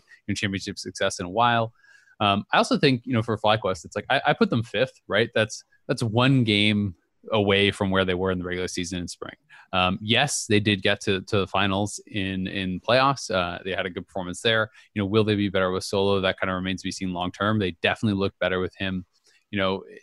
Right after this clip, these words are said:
in, in the stre-, in the playoff stretch. Um, but I will say, like, FlyQuest is also, I thought, a team that felt like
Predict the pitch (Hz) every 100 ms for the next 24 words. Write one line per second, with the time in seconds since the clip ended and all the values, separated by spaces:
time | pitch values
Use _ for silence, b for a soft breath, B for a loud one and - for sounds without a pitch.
0 | _ - 117 107 107 104 98 - - 95
1 | 104 104 98 95 92 - - 87 113 -
2 | - _ B B B 113 113 113 131 147
3 | 247 - 139 107 104 - 110 208 240 117
4 | 113 107 - 101 95 95 - _ _ -
5 | 113 120 131 120 - 113 - 110 104 98
6 | 92 92 - _ _ - - 113 113 101